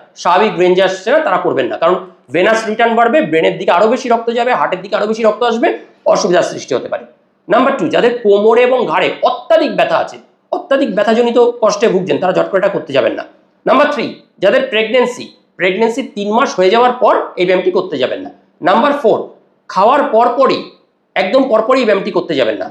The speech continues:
অন্তত দেড় থেকে দু ঘন্টা গ্যাপ দিয়ে রাতে শুতে যাওয়ার আগে, উম, পাঁচ থেকে পাঁচ মিনিট ন্যূনতম, কুড়ি মিনিট ম্যাক্সিমাম করতে পারেন, বা সকালে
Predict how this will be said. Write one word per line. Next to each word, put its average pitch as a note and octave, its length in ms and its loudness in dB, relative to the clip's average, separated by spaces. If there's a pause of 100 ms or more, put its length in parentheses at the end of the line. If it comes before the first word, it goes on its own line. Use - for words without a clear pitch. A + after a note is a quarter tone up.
(140)
অন্তত A#3+ 840 0
দেড় F#3 200 0
থেকে A#3 160 0
দু F#3 120 0
ঘন্টা A3 240 2
গ্যাপ F3 300 0
দিয়ে C4 180 0
রাতে D#3+ 260 0
শুতে A#3+ 360 0
যাওয়ার F#3 280 4
আগে, F3+ 380 -2 (500)
উম, E3 480 2 (640)
পাঁচ G#3+ 280 0
থেকে E4 360 0 (340)
পাঁচ F3 260 0
মিনিট B3+ 160 0
ন্যূনতম, A3 440 2
কুড়ি G3+ 260 -2
মিনিট G3+ 220 2
ম্যাক্সিমাম D3+ 400 0
করতে F#3 260 -2
পারেন, A2+ 240 -2
বা E3 80 0
সকালে G#3 480 0